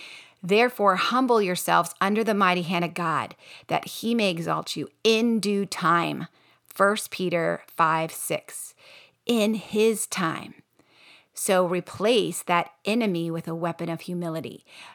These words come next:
Noise can be such an enemy. There is so much noise today. Let's replace that with silence. I think about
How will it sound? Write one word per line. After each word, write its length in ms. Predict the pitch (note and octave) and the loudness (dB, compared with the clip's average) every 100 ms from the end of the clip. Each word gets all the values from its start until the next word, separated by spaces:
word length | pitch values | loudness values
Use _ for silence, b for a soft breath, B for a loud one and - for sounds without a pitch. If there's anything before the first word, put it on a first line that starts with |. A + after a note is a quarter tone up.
| - | -6
Noise 840 | G3 G3 G3 G3+ F#3+ F3 D3+ - | -2 2 2 4 2 0 -4 -8
can 160 | - F3 | -6 -4
be 120 | E3+ | -4
such 460 | - - F3+ E3+ F3 | -2 -2 -2 0 -2
an 100 | - | -4
enemy. 400 | F3 E3+ D3+ F3+ | -6 -6 -8 -4
There 140 | G#3 | -4
is 200 | - F#3 | -2 -4
so 420 | - - - F3 F3 | -4 -4 0 2 2
much 340 | F3+ E3+ - | 0 -4 -4
noise 340 | F3 E3+ E3+ | -6 -6 -6
today. 440 | - D#3+ D3 C#3+ - B B B B B - | -8 -8 -6 -8 -12 B B B B B -2
Let's 300 | F#3 G3 - | 0 0 0
replace 400 | G#3 - F3+ - | -2 -2 -2 -2
that 160 | E3+ | -6
with 100 | F3+ | -6
silence. 840 | - - E3+ F3+ E3 - - - - _ _ _ _ _ _ - | -6 -2 -2 -2 -4 -8 -10 -14 -14 _ _ _ _ _ _ -10
I 60 | F#3 | -8
think 240 | - F#3+ | -4 -2
about 460 | F3+ E3+ E3 D#3+ | 0 2 2 0